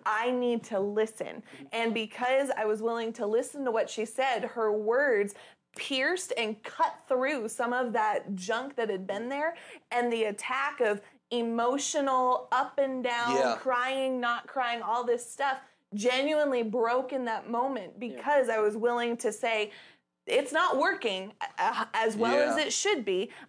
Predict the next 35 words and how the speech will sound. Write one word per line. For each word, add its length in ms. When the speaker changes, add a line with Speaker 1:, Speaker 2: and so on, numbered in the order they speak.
Speaker 1:
I 340
need 600
whatever 500
this 340
is. 320
So 160
speak 400
as 120
harsh 380
as 160
you, 200
as 220
you 160
feel 320
you 180
need 380
to. 280
Speaker 2:
Yeah. 240
Speaker 1:
Let 200
it 160
come 280
in." 200
Speaker 2:
Yeah. 160
Speaker 1:
And 80
it 240
did. 300
Like, 240
it, 120
Speaker 3:
Yeah. 60
Speaker 1:
it 160
broke 400
it 120
in 180
that 200
moment. 400